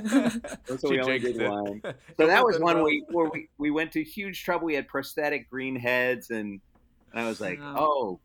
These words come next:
Speaker 2: this will probably be a running classic." And it was like, the audience was like, "Nope." <laughs>
Speaker 3: <laughs>
Speaker 2: So you never know. But I love that we tried it anyway.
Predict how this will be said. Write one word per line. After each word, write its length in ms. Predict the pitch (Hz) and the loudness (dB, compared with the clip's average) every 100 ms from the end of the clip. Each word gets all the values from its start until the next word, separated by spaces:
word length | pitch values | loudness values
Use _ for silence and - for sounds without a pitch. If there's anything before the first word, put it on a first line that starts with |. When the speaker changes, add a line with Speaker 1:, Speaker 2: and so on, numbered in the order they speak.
| _ | _
Speaker 2:
this 200 | 135 147 | -8 -6
will 140 | 117 95 | -8 -16
probably 420 | - 101 92 90 80 | -10 -10 -8 -10 -10
be 100 | 87 | -10
a 60 | 82 | -12
running 720 | 73 104 117 110 92 80 76 _ _ _ _ _ _ - | -10 -8 -6 -8 -10 -14 -20 _ _ _ _ _ _ -20
classic." 600 | 95 117 151 - 98 76 | -4 0 0 0 -8 -8
And 120 | 101 107 | -8 -6
it 40 | |
was 140 | 107 107 | -6 -6
like, 200 | 95 - | -6 -6
the 140 | 107 | -6
audience 380 | 98 98 98 - | -4 -6 -10 -14
was 100 | 87 | -14
like, 160 | 80 - | -14 -12
"Nope." 480 | 156 151 151 156 - | -8 0 0 -2 -8
<laughs> 600 | - - - - - 359 | -14 -14 -16 -16 -10 -2
Speaker 3:
<laughs> 1080 | 233 - - - - 202 220 220 240 202 233 - - _ | -2 0 -4 -4 -6 -4 -4 -2 -2 -2 -4 -6 -18 _
Speaker 2:
So 260 | - 139 127 | -8 -4 -2
you 140 | 131 | 0
never 260 | 135 117 110 | -2 0 -2
know. 360 | 101 92 87 - _ - | -4 -6 -8 -14 _ -10
But 240 | 92 90 - _ _ - | -8 -8 -12 _ _ -6
I 140 | 104 | -4
love 240 | 104 110 92 | -2 -2 -4
that 120 | 92 | -6
we 180 | 87 80 | -8 -10
tried 380 | - 82 76 | -6 -6 -6
it 100 | 71 | -10
anyway. 460 | 73 73 71 71 71 | -14 -14 -16 -18 -20